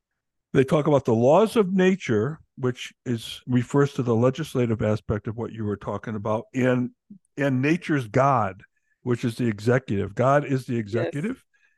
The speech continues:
Speaker 1: He is
Speaker 2: Mm-hmm.
Speaker 1: the legislature. And then at, towards the end of it, they talk about,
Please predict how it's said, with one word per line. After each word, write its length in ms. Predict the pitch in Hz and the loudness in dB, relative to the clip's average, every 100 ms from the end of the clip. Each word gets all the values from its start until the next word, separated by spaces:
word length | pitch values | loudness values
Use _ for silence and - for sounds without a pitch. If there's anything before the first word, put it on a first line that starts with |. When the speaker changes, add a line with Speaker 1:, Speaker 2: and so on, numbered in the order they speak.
| _ _ _ | _ _ _
Speaker 1:
He 180 | - 151 | -2 2
is 160 | 147 160 | 2 2
Speaker 2:
Mm-hmm. 140 | 196 | 0
Speaker 1:
the 280 | 123 120 120 _ | 0 0 -4 _
legislature. 960 | 117 120 123 170 - 113 110 117 120 - _ | -2 0 0 -4 -2 -2 -2 -4 -6 -8 _
And 120 | 147 127 | -2 2
then 120 | 127 | 2
at, 180 | 135 - | 0 -2
towards 240 | 185 185 | -2 -2
the 160 | 170 139 - | -4 -10 -4
end 240 | 170 247 | -2 0
of 180 | 180 101 | 0 -2
it, 300 | 98 120 - _ _ _ _ _ _ _ _ _ _ _ _ _ _ _ _ - | -6 -10 -18 _ _ _ _ _ _ _ _ _ _ _ _ _ _ _ _ -2
they 160 | 139 190 | 2 2
talk 440 | - 185 165 165 - | 2 0 2 0 -4
about, 720 | 131 127 131 110 110 117 - | -4 -2 2 4 2 0 -8